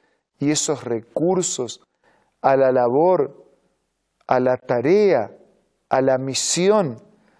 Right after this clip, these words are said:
de preparar una vida para compartir con Dios su vida y su tiempo de eternidad?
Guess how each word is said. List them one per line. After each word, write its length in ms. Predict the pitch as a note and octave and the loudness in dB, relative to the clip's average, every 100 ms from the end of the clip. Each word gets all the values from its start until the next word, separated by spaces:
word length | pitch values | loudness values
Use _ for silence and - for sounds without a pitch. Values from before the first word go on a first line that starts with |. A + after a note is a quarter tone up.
| _ _ - | _ _ -18
de 240 | B2+ C3 | -2 -2
preparar 840 | - C#3 B2+ B2+ B2+ C#3 E3+ D3+ - | 0 0 -2 0 0 2 2 -2 -4
una 320 | C#3+ D3 C3 | -4 -2 -2
vida 480 | A#2+ D#3 E3 C#3+ A2+ - _ _ _ _ | -2 -4 -2 -2 -4 -10 _ _ _ _
para 240 | B2+ B2 | -2 -2
compartir 760 | A#2+ C3+ B2 A#2+ A#2+ - C#3+ C#3 | 0 -2 -2 -2 -4 -4 -6 -4
con 320 | - B2 A#2 | -4 -4 -4
Dios 520 | A#2+ C#3 D3+ C#3 - _ _ _ _ _ | -6 -4 -4 -6 -14 _ _ _ _ _
su 380 | - - - A#2+ | -10 -6 -4 -4
vida 480 | C3 E3+ D3 A#2 G#2 - _ _ _ _ _ _ _ _ | -4 -2 0 -2 -2 -18 _ _ _ _ _ _ _ _
y 140 | - | -6
su 280 | A#2 - B2+ | -4 -4 -6
tiempo 680 | - - C3+ D#3+ D#3+ D3 A#2 | -12 -8 -2 -2 -4 -6 -4
de 160 | G#2+ A2 | -4 -6
eternidad? 680 | - A2+ A2+ A2+ A2+ C#3 | -4 -6 -6 -8 -8 -10